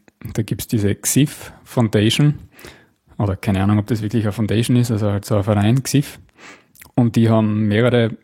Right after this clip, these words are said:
mehrere Codecs entwickelt. Mhm. Der erste war, wie du schon angesprochen hast, dieser Vorbis-Codec. Das war ein Audio-Codec im Prinzip ähnlich wie M P drei. Bisschen besser vielleicht, aber vom,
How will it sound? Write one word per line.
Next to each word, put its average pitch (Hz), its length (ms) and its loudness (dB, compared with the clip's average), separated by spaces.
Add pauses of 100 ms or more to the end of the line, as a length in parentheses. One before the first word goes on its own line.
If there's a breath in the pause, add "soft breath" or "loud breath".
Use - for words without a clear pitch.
mehrere 110 320 2
Codecs 131 380 0
entwickelt. 127 600 -4 (380)
Mhm. 107 280 -2 (100)
Der 104 120 -2
erste 113 340 0
war, 113 180 2
wie 113 80 -2
du 113 140 -2
schon 113 120 -2
angesprochen 107 520 0
hast, 98 160 -2
dieser 98 200 0
Vorbis-Codec. 120 840 0 (760 soft breath)
Das 101 160 -2
war 104 140 2
ein 101 200 -2
Audio-Codec 117 680 0
im 110 100 0
Prinzip 107 460 -2 (140)
ähnlich 110 320 2
wie 117 60 -2
M 98 140 -2
P 107 60 -2
drei. 110 360 0 (680 loud breath)
Bisschen 107 260 0
besser 117 300 2
vielleicht, 117 440 0
aber 107 220 2
vom, 101 360 -4